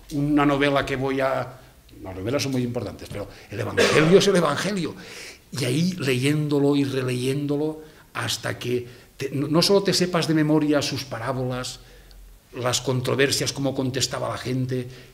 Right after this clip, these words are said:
qué es lo que hacía, sino que te se vayan juntando, esto te se junta con aquello y vas comprendiendo más esto. Releer y releer, porque nosotros, gracias a Dios, tenemos por la fe la revelación, la manera de pensar de Jesús.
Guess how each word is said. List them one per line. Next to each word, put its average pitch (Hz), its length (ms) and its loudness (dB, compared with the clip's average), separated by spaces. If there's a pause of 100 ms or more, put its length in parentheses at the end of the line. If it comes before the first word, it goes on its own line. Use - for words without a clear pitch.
(120)
qué 139 120 -4
es 127 120 0
lo 131 160 0
que 131 100 -2
hacía, 147 260 0
sino 135 320 0
que 131 240 -2 (460)
te - 120 -2
se 135 120 2
vayan 160 260 2
juntando, 160 680 0
esto 156 300 -2
te 175 100 -4
se 151 120 -4
junta 147 420 -4
con 143 140 -8
aquello 156 280 -6
y - 120 -6
vas 139 200 0
comprendiendo 147 720 0
más 139 220 -6
esto. - 200 -10 (840)
Releer 123 580 2
y 143 80 2
releer, 135 420 -2 (160)
porque 120 300 2
nosotros, 135 640 0 (560)
gracias 110 320 2
a 107 40 2
Dios, 120 260 0
tenemos 120 460 0
por 104 200 -4
la 104 120 -2
fe 131 280 -2 (760)
la 107 120 -2
revelación, 104 720 -2 (260)
la 104 100 -4
manera 113 300 4
de 135 80 8
pensar 123 400 2
de 110 100 -2
Jesús. - 500 -8